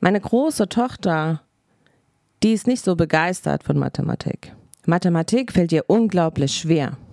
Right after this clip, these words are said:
Es fällt ihr unglaublich schwer, sich diese Zahlen einzuprägen, das Verständnis dafür zu haben. Es juckt sie am ganzen Körper,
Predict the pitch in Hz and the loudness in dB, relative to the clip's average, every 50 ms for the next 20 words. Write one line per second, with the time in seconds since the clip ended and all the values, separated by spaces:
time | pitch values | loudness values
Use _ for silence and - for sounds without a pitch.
0 | - - - _ - - - - - - - - - - - 175 - 226 233 220 | -20 -20 -20 _ -20 -20 -20 -20 -20 -20 -20 -20 -16 -8 -6 -2 0 0 0 0
1 | 226 - - - 311 320 294 240 208 190 - - 180 170 - - - 185 202 220 | 0 0 0 0 0 2 2 2 2 0 0 0 0 -2 0 0 0 0 2 2
2 | 226 214 190 170 160 156 151 - - - 147 - - 151 147 156 143 - - - | 0 0 -2 -2 -4 -4 -6 -10 -10 -10 -8 -6 -6 -4 -4 -4 -4 -4 -4 -2
3 | 170 165 180 190 185 180 175 165 139 135 143 151 160 - - 151 - - - 151 | 0 0 2 2 2 0 0 0 0 0 0 0 0 -2 -2 -2 -2 -2 -2 0
4 | 147 147 143 143 147 143 139 135 - - 143 - - - 175 202 226 220 - 180 | 0 0 0 0 0 0 -2 -2 -2 -2 -4 -2 0 0 0 2 0 0 0 0
5 | 165 - - 151 - - 156 143 143 - - 143 139 143 143 143 139 143 139 139 | 0 0 -2 -4 -2 -2 -2 -2 -2 -2 -4 -4 -2 -2 -2 -2 -2 -2 -4 -2
6 | - 143 143 139 139 - _ - - - - - - - - _ _ _ _ _ | -2 -2 -2 -2 -4 -6 _ -16 -20 -20 -20 -20 -20 -20 -20 _ _ _ _ _
7 | _ _ _ _ - 170 - 247 302 311 - - - 208 202 190 180 180 175 220 | _ _ _ _ -2 -2 0 0 -2 -2 -2 -4 -2 0 0 2 2 0 0 0
8 | 277 302 - - 214 208 - - 226 214 - - 247 - 220 202 202 202 - | 0 -2 -2 0 0 0 2 2 0 0 0 -2 0 0 2 2 2 0 -2